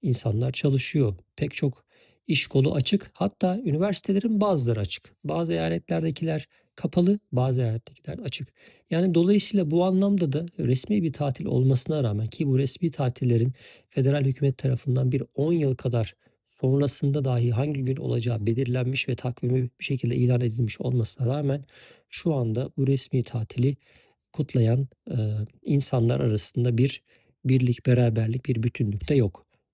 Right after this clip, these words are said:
Bu da enteresan bir konu. Amerika'da çoğu zaman, eee, haberlerde de bazen çıkar,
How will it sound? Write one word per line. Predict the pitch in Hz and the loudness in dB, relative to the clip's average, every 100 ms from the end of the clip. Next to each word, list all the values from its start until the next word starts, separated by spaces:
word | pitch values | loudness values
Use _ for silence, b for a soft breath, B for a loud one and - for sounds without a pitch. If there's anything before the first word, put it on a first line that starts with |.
| - | -4
Bu | |
da | 139 | -2
enteresan | 151 120 127 117 - 127 131 - _ _ - | 0 0 2 0 0 -2 -2 -6 _ _ -4
bir | 123 135 - _ _ _ | 0 0 -4 _ _ _
konu. | - 127 113 135 _ | -2 0 0 -2 _
Amerika'da | - 117 113 - 113 | -2 0 0 -2 -4
çoğu | 110 - 117 | -2 -2 0
zaman, | 104 110 135 b b b b - | 0 0 -2 b b b b -8
eee, | |
haberlerde | 127 110 123 127 120 117 110 107 | -4 -2 0 0 0 0 -2 -4
de | 113 | -2
bazen | 110 110 107 | -2 -2 -4
çıkar, | 95 - 143 135 - | -6 -6 -4 -4 -6